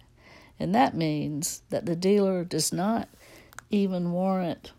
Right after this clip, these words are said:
that you can drive the car off the lot. So be very careful when you're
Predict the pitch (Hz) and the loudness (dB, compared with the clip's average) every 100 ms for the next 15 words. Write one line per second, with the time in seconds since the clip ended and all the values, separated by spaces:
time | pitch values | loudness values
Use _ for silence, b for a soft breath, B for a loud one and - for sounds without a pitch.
0 | - 190 - 185 165 160 151 175 - 165 | -6 -4 -2 -4 -2 0 0 -2 -6 -4
1 | 151 - 156 143 - 147 - - - - | -4 -4 -6 -8 -6 -4 -2 -6 -12 -20
2 | _ _ _ _ _ _ _ _ _ _ | _ _ _ _ _ _ _ _ _ _
3 | - - 262 220 240 330 381 - - 277 | -8 4 6 8 6 4 2 2 0 2
4 | 160 160 170 165 156 | 2 2 0 -2 -2